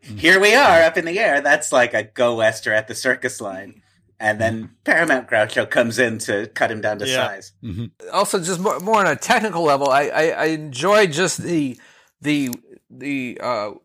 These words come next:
Speaker 4: weirdness of the style of shooting outdoor scenes from this era, where the, uh, there was some law that the, you never let your stars leave the studio lot.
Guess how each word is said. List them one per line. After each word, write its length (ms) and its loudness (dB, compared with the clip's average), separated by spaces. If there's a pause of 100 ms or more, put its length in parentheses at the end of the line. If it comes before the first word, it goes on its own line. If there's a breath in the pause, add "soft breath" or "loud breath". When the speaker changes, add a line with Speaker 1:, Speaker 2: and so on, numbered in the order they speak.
Speaker 4:
weirdness 880 2
of 400 -2
the 280 -4
style 420 2
of 140 -2
shooting 600 -2 (400)
outdoor 460 0
scenes 680 -4 (220)
from 280 -6
this 220 -4
era, 440 0 (500 soft breath)
where 460 2
the, 300 -4
uh, 260 2
there 160 0
was 160 0
some 320 2
law 300 6
that 280 2
the, 280 -4 (580)
you 160 -2
never 340 4
let 240 0
your 100 -6
stars 540 2
leave 220 -2
the 80 -4
studio 400 -2
lot. 320 -4